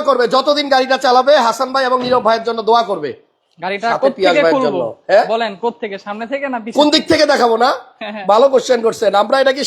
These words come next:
Speaker 1: সামনে থেকে দেখাবো না পিছন থেকে? আগে সবাই একটু লাইভটা শেয়ার দিয়ে দেন প্লিজ।
Speaker 2: কিসের থেকে শুরু করলাম,
Speaker 1: আমি
Speaker 2: হ্যাঁ?
Speaker 1: চাই এই গাড়িটা কিনুক আর না কিনুক, অন্তত মানুষ দেখুক যে একটা গাড়ি যত্ন নিলে কত বেশি ফ্রেশ রাখা যায়,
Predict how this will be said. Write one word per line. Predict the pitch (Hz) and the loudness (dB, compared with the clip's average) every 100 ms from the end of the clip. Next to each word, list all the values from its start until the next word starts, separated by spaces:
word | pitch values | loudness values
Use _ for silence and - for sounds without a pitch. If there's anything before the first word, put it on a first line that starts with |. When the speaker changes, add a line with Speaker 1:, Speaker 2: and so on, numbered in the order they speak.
| 233 | -2
Speaker 1:
সামনে | 226 240 | 0 2
থেকে | 254 269 | 2 2
দেখাবো | 262 277 | 4 4
না | 285 269 | 4 2
পিছন | 233 240 233 | 0 -2 0
থেকে? | 220 | 2
আগে | 202 180 139 - _ _ - | 2 0 -4 -6 _ _ -2
সবাই | 233 277 | 2 4
একটু | 285 302 | 2 2
লাইভটা | 269 269 294 | 0 2 0
শেয়ার | 285 262 254 | 2 0 2
দিয়ে | 269 | 0
দেন | 240 226 196 | 0 -2 -6
প্লিজ। | 269 320 240 - | -4 -2 -2 -8
Speaker 2:
কিসের | 262 294 302 | -10 -8 -6
থেকে | 294 277 | -6 -4
শুরু | 277 247 | -4 -2
করলাম, | 220 190 | 0 2
Speaker 1:
আমি | 262 | 0
Speaker 2:
হ্যাঁ? | - | 2
Speaker 1:
চাই | 277 285 277 | 2 4 2
এই | 269 | 2
গাড়িটা | 262 262 277 285 302 - _ _ _ | 0 0 2 2 2 -4 _ _ _
কিনুক | 277 320 320 | -4 0 0
আর | 320 | 0
না | 311 285 | 0 -2
কিনুক, | 285 269 254 | 0 0 2
অন্তত | 262 262 262 262 262 202 | 0 0 2 4 2 0
মানুষ | 233 269 277 | 0 0 -2
দেখুক | 185 262 233 202 - _ _ _ - | 0 2 4 0 -2 _ _ _ -4
যে | 220 233 | 0 0
একটা | 226 285 | 0 0
গাড়ি | 269 269 277 | 2 0 0
যত্ন | 254 247 - 285 | -2 -2 0 0
নিলে | 285 302 330 - - _ 269 | 4 4 4 0 -14 _ -4
কত | 269 294 | 0 2
বেশি | 277 277 269 | 2 0 -6
ফ্রেশ | 262 254 254 | -4 -2 -2
রাখা | 233 202 | 0 0
যায়, | 185 151 | 0 0